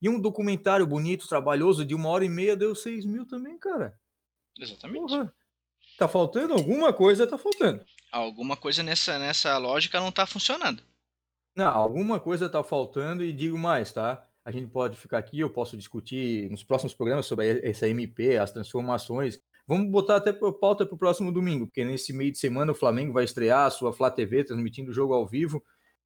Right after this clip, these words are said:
Speaker 1: Tem entrevista de clube da Ba-, do presidente do Bahia, o presidente do Fortaleza, falando sobre isso. Eu queria ver, sinceramente, ah, os clubes podem transmitir pelas suas redes sociais.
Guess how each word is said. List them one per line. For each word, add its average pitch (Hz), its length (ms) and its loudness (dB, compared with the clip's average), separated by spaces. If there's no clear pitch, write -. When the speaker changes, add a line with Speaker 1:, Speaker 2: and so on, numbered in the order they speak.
Speaker 1:
Tem 127 280 -2
entrevista 123 540 -2
de 117 140 -6
clube 123 340 -2
da 113 180 4
Ba-, 110 220 -2
do 110 180 -4
presidente 117 360 -2
do 120 60 -6
Bahia, 117 420 4
o 104 60 -4
presidente 117 340 -2
do - 60 -18
Fortaleza, 135 500 4
falando 135 280 -2
sobre 139 300 0
isso. - 240 -4
Eu 143 80 2
queria 220 400 4
ver, 196 200 6
sinceramente, 202 920 0
ah, 151 220 4
os 127 200 -2
clubes 196 360 0
podem 190 300 2
transmitir 175 460 -4
pelas 170 200 0
suas 165 280 -2
redes 165 200 -4
sociais. 143 580 0